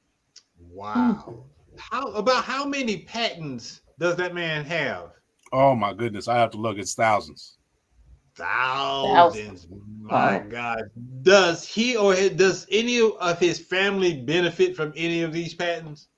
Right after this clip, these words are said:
Speaker 2: Oh yeah, no, and a lot of historically Black colleges and universities also.
Speaker 1: Really?
Speaker 3: Mm.
Speaker 1: Okay.
Speaker 2: No, this is one of these
Speaker 1: That is
Speaker 2: stories. This is one of my favorite stories about Black history,
Speaker 1: Okay.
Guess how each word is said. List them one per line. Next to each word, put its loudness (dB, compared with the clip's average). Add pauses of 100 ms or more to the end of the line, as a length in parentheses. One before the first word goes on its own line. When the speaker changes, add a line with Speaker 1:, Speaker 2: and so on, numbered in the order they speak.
(120)
Speaker 2:
Oh 0
yeah, 4
no, 8
and 0
a 2
lot 6
of 0
historically 0
Black 4
colleges 2
and -4
universities -2
also. 0 (1400)
Speaker 1:
Really? 2
Speaker 3:
Mm. 4 (1000)
Speaker 1:
Okay. -4
Speaker 2:
No, 8
this 2
is -6
one 2
of 2
these 0
Speaker 1:
That 0
is -4
Speaker 2:
stories. 6
This 4
is -4
one 4
of 2
my 6
favorite 0
stories -2
about 4
Black 2
history, -10
Speaker 1:
Okay. -8